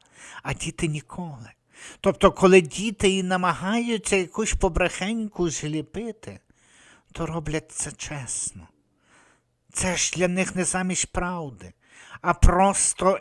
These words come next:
інший варіант тієї ж правди. У них без ідеології.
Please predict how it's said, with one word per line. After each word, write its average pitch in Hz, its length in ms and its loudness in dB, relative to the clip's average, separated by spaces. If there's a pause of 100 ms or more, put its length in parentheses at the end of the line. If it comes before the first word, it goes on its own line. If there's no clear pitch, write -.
інший 190 760 0
варіант 180 720 -4
тієї 185 520 -6
ж - 180 -8
правди. 120 680 -14 (920)
У 170 120 -4
них 156 240 -6
без 151 460 0 (160)
ідеології. 127 1040 -12